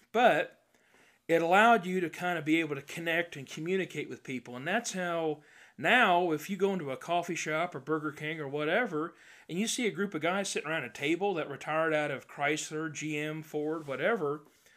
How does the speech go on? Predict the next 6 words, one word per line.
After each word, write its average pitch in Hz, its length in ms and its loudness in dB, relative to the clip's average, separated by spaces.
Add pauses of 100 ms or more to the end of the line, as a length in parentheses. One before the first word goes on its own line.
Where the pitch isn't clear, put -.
(400)
these 254 280 2
guys 185 420 2 (160)
all 160 640 2 (640)
were 151 120 -6
tied 175 380 -2
in, 185 460 -2